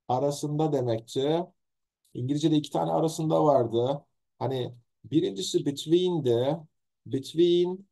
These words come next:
ve among ifadeleriydi. İkisi de Türkçe'ye arasında diye çevriliyordu. E, between iki şey arasındaydı. Hatırla, between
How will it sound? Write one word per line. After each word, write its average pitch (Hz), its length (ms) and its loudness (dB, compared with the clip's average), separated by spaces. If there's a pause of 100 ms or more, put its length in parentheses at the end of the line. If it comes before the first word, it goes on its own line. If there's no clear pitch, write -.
ve 156 460 0
among 151 520 0
ifadeleriydi. 113 1080 -2 (380)
İkisi 160 420 -8
de 185 140 2
Türkçe'ye 175 480 0
arasında 160 720 0
diye 147 200 4
çevriliyordu. 113 1080 -2 (260)
E, 101 140 -10
between 170 840 -4
iki 113 220 -12
şey 160 340 0
arasındaydı. 180 1040 0 (220)
Hatırla, 180 760 2
between 135 840 0